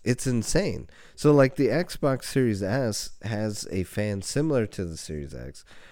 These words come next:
on top and on the side vents, right? It's, like, pulling in the cool air, and the, the heat is being relieved or alleviated off the top of the Xbox.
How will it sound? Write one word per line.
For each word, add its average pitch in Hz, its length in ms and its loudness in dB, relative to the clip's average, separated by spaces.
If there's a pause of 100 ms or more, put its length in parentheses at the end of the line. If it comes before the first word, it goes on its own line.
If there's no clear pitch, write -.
(220)
on 117 260 0
top - 420 -6 (560)
and 92 400 0
on 90 220 0
the 87 60 -6
side 90 340 -2
vents, 87 280 -6
right? 82 220 -2
It's, 87 220 -4
like, 85 220 -2
pulling 85 500 2
in 80 300 -4
the 80 100 -6
cool 73 380 -6
air, 98 220 -2
and 71 160 -8
the, 69 140 -8 (420)
the 85 180 -6
heat 120 340 -4
is 85 180 -6
being 80 340 -4 (160)
relieved 82 880 -4
or 76 160 -4
alleviated 80 680 -2
off 82 280 -8
the 82 280 -6 (440)
top 127 280 0
of 85 60 -4
the 71 100 -6
Xbox. 55 600 -14